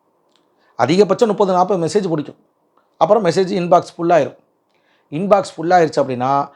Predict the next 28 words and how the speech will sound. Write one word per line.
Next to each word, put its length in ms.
அடுத்து 320
வரக்கூடிய 380
மெசேஜ்கள் 480
உள்ள 280
வராது. 380
அப்ப 200
என்ன 220
பண்ணணும்? 360
அந்த 300
கீபேட் 300
செல்ல 380
இன்பாக்ஸ்ல 560
எல்லாத்தையும் 500
க்ளோஸ் 240
பண்ணி 260
எல்லாத்தையும் 340
அழிச்சா 340
தான் 240
அடுத்து 300
புது 200
மெசேஜ் 260
உள்ள 200
வரும். 240
நீ 120
ஓ 180
டி 120
பியை 180
கொடுக்குற, 260